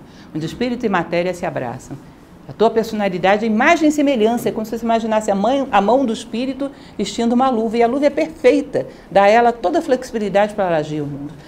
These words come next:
Espírito e matéria unidos, numa mesma direção, numa mesma forma. Mas enquanto não, há a chamada evolução eterna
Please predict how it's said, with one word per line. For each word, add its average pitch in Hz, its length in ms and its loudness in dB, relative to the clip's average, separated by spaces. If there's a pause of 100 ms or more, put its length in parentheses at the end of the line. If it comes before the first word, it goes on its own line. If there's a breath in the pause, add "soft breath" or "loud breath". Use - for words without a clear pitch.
(140 loud breath)
Espírito 247 380 -6
e - 20 -2
matéria 233 340 -4
unidos, 240 640 -2 (960)
numa 190 160 -2
mesma 190 320 2
direção, 165 560 -2
numa 190 220 -2
mesma 156 320 -4
forma. - 580 -12 (400 loud breath)
Mas 156 160 -2
enquanto 247 640 2
não, 285 380 0 (160)
há 226 200 2
a 247 60 -2
chamada 214 440 -2
evolução 226 640 -2
eterna 147 560 -4